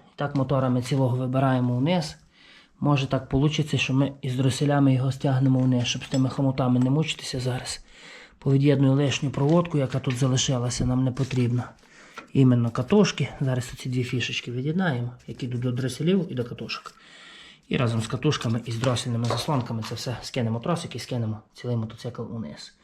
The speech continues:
Практично, ага, і ще потрібно нам що? Від'єднати лапку коробки передач, датчик швидкості, зняти кришку, зняти зірочку передню, зняти ланц. І будемо відкручувати болти кріплення мотора і будемо витягувати мотор.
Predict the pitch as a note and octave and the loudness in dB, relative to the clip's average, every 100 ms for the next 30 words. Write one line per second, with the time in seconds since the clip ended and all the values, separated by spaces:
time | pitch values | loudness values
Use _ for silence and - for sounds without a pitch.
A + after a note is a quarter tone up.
0 | - - _ _ - C3 F#3+ F3 E3 D3 | -20 -20 _ _ -6 -2 0 0 0 0
1 | B2 A2+ - - - C#3 D3+ C#3+ C#3+ C#3 | -2 -2 -4 -4 -4 -4 -2 0 2 0
2 | C3+ G3+ G3 - - - D3 E3 D#3+ C#3 | 0 -2 -2 -10 -16 -4 0 4 4 2
3 | C3 A#2+ - - - _ - _ _ C#3 | 0 -4 -6 -10 -12 _ -20 _ _ 0
4 | C3 C3+ C3+ - C3 - C#3 E3 E3+ A3 | 0 0 -4 -2 -2 -2 -2 0 2 2
5 | G#3+ - - _ _ _ _ _ _ _ | 0 -6 -14 _ _ _ _ _ _ _
6 | _ _ _ - B2+ - C3+ G#3+ G#3 E3 | _ _ _ -6 -4 -4 -2 -2 -2 -4
7 | D3 C#3 B2+ C3+ F3+ F#3 D#3+ C#3+ C3+ C3+ | 0 0 2 0 0 0 0 0 0 0
8 | F#3+ E3+ - D3+ E3 D#3 D3+ C3 C3+ C#3+ | 2 0 -4 -4 0 2 2 2 0 -2
9 | D3 C#3 G#2+ G#2+ - - - D#3+ F3+ D#3 | -2 -4 -4 -6 -8 -10 -10 -8 -6 -2
10 | C#3 C#3 C3+ - _ _ - - - - | 0 -2 -4 -14 _ _ -20 -20 -14 -10
11 | - C#3 C3 B2 C3+ C#3 D3+ D#3 D3+ D3 | -4 -2 -2 -4 -2 0 0 0 0 0
12 | C#3+ C#3+ D3+ E3+ F3+ D#3+ C3+ C#3+ C3 B2 | 2 2 2 2 0 0 0 0 0 -2
13 | B2+ B2+ A#2+ B2+ A#2+ A#2 - | -6 -8 -8 -6 -8 -10 -14